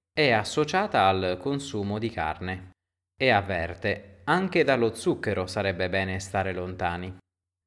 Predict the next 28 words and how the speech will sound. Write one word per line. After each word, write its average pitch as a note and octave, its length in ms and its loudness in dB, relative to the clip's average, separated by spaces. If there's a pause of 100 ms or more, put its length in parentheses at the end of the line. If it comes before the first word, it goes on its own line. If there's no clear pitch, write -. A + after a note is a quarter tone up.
(100)
Per D#3 280 8
di C3 120 0
più, C3 640 0
scrive G2+ 480 -2
ancora F#2+ 420 0
Berrino, G#2+ 720 -2
può F3+ 240 -2
essere C3 460 2
utile D3+ 360 0
assumere G#2 520 -2
integratori G#2 800 -2
di F2 180 -6
zinco. F#2+ 580 -4 (720)
Più A#3+ 200 -2
studi G2 520 -2
indicano F#2+ 480 -2
che G2 100 -6
lo G2 160 -2
zinco A2+ 540 0
aumenta G2+ 640 0
l'espressione G#2+ 800 -2
di F#2+ 220 -6
interleuchina F#2+ 880 -2
due A2+ 420 0
e G#2+ 180 -2
di G#2 280 -6
interferone A#2 720 -2
gamma, F2+ 460 -4